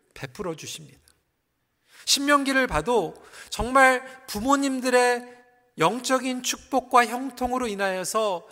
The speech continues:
다음 세대가, 삼 세대가, 사 세대가 하나님의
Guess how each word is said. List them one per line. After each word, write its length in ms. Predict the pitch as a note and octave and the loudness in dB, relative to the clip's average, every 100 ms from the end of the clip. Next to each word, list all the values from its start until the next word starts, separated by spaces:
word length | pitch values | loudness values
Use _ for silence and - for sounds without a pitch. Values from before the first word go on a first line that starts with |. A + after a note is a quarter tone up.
| - _ _ _ | -20 _ _ _
다음 440 | - D#3+ G#3+ B3 C4 | 0 6 6 6 2
세대가, 720 | - A#3 A3 A#3 A3 D#3+ D#3+ | -2 0 2 4 4 2 -4
삼 360 | - C4+ C#4+ | -4 -2 -2
세대가, 640 | C#4 C4 B3 A#3+ A#3+ B3 B3 - - | 0 0 0 4 6 4 2 -12 -6
사 340 | - B3+ C4+ | 0 6 6
세대가 640 | C4+ C4+ B3 A#3 A#3+ B3 B3 - | 6 2 2 4 4 4 0 -12
하나님의 720 | - C#4 C#4+ C#4 C4+ C4 C4 | -2 4 4 4 2 0 0